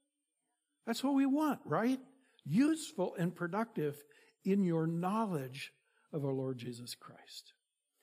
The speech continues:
So when you put all this together and a bunch of other things, here's what you come up with. This is what God wants for us. God wants his children to grow, develop, and mature into loving, strong, and wise people who build their own lives around solid, healthy,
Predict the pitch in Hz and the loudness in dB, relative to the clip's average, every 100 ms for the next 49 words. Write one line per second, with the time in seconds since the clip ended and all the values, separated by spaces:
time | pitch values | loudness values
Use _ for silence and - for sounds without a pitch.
0 | _ - 233 247 226 226 269 233 233 190 | _ -4 2 2 2 0 -2 0 0 -2
1 | 185 147 139 143 147 127 175 151 196 175 | -2 -2 0 0 -2 -4 -6 -4 -2 -2
2 | 143 143 135 156 131 - - - - 277 | -2 -2 -2 -4 -6 -8 -18 -20 -6 -4
3 | 277 277 214 196 - 185 151 117 131 165 | -2 -4 -2 -4 -2 -2 -2 -4 -8 -6
4 | 262 254 214 226 180 151 143 135 131 - | -4 -2 -4 -6 -2 -2 0 -4 -8 -8
5 | 139 95 85 - - - _ 254 262 285 | -10 -10 -16 -20 -20 -20 _ -2 0 0
6 | 262 233 185 - 247 208 196 - 156 127 | 0 -2 -2 -2 0 2 0 -2 -4 0
7 | 185 220 226 160 139 156 190 190 - - | 0 2 0 -2 -4 -2 0 -2 -6 -20
8 | - - 196 180 175 - 214 214 214 180 | -20 -2 2 2 2 2 2 2 0 0
9 | 156 156 185 190 190 190 - - 185 165 | 0 0 0 2 0 -2 -4 -4 0 0
10 | 170 160 147 151 170 185 - 147 143 156 | 0 -2 -2 -2 0 -2 -2 -6 -4 -4
11 | 139 - - - 202 170 139 233 330 320 | -6 -14 -6 2 4 4 2 4 4 4
12 | 262 240 220 226 208 151 143 143 139 - | 2 4 2 2 2 2 0 -4 -6 -14
13 | - - 196 185 175 170 160 - 233 226 | -20 0 2 4 4 2 0 0 0 2
14 | 226 220 175 208 190 - 196 | 2 0 0 -2 0 0 0